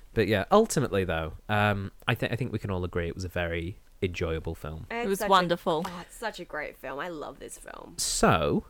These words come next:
Speaker 1: uh, let's score the film. Ellen, why don't you give us your score?
Speaker 2: I mean, I'd, I'd probably give it, like, nine, uh, ladle-sniffing velociraptors out of ten.
Speaker 1: Mm.
Speaker 2: Because I just love this film so much. It's just great. There's a few little things where it's like,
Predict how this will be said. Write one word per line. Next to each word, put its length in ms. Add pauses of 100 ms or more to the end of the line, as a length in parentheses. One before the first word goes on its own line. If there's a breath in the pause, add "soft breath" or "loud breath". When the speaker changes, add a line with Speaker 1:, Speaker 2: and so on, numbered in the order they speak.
(140)
Speaker 1:
uh, 440
let's 380
score 340
the 100
film. 460
Ellen, 360
why 140
don't 180
you 120
give 160
us 100
your 160
score? 240
Speaker 2:
I 80
mean, 240
I'd, 300
I'd 200
probably 240
give 180
it, 100
like, 200
nine, 680 (280)
uh, 380 (800)
ladle-sniffing 960
velociraptors 840
out 180
of 160
ten. 440 (120)
Speaker 1:
Mm. 300 (560 loud breath)
Speaker 2:
Because 320
I 160
just 180
love 220
this 140
film 240
so 260
much. 320
It's 180
just 200
great. 300 (280 soft breath)
There's 160
a 60
few 220
little 200
things 320
where 120
it's 140
like, 200